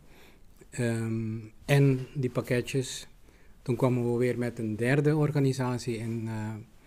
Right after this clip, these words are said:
in aanraking en die begon dan tassen. Ja, echt van die boodschappentassen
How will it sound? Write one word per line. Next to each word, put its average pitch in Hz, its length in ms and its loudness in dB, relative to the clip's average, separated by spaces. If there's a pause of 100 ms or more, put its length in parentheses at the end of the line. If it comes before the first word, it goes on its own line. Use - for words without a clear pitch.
(280)
in 113 180 -4
aanraking 117 640 -2
en 117 240 -4
die 123 120 0
begon 123 420 0
dan 120 340 -2 (560)
tassen. 101 460 -2 (420)
Ja, 117 260 -6
echt 123 240 -4
van 131 160 -2
die 113 100 -2
boodschappentassen 123 1080 -4